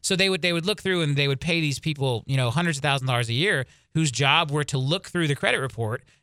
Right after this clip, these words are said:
and say, "Okay, well, he's had this, he's had this car loan for six years and never missed a payment. And he's had this credit card for eighteen years and never missed a payment." Nope. Nope. There he mi-, he had a ma-, late payment on this credit card back five years ago. You know, oh, this credit card's pretty near its balance, you know, and,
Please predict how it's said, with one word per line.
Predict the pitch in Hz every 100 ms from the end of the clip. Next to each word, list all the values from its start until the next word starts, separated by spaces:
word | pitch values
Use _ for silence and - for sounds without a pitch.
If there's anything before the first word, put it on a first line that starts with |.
| -
and | 120
say, | 135
"Okay, | 185 180 143
well, | 120 160
he's | 139 131
had | 147 139
this, | 190 - - -
he's | 143 147
had | 190
this | 214 -
car | 170 170
loan | 160 190 202
for | 147 127
six | - 247 196
years | 202 208 196
and | 143 123
never | 180 185
missed | 170 156
a |
payment. | 139 131 104 - _ _ -
And | 139
he's | 139
had | 156 143
this | 226
credit | - 214 202
card | 175 185 208
for | - 196
eighteen | 254 - - 156 131
years | 127 120 113
and | 120
never | 135 131
missed | 123 -
a |
payment." | - 117 107 113
Nope. | 220 - _ _ -
Nope. | 156 175
There | 151 170
he | 160
mi-, | 147 165
he | 151
had | 175
a | -
ma-, | 143 160
late | 160 190 -
payment | 180 196 196
on |
this | 214 -
credit | 165 143
card | 156 160 139
back | 147 156 _ -
five | 160 170
years | 190 170
ago. | 147 120 127 160 - _ -
You |
know, | 143 156
oh, | 208
this | 214 -
credit | 180 151
card's | 143 147 139
pretty | - 165 143 131
near | 143 165
its | 135 -
balance, | 120 170 185 143 -
you | 156
know, | 156
and, | 147